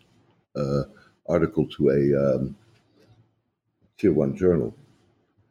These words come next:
And they came back with two peer reviews, which is a system that I have questions about, uh, and a comment by the editor.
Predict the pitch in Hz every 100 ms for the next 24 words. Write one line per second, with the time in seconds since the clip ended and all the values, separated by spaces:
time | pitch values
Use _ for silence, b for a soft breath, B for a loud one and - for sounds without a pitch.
0 | _ _ 98 95 101 113 101 110 104 104
1 | - 90 - 113 110 113 104 92 76 78
2 | 76 78 78 80 - 78 80 - 85 -
3 | 78 71 73 76 73 71 - _ 78 -
4 | - 87 - 80 - 58 62 - _ _
5 | _ _ _ _ _ _ _ _ _ -
6 | 85 82 80 80 80 78 - _ - 92
7 | 90 90 - 98 90 78 82 78 80 87
8 | 82 62 60 60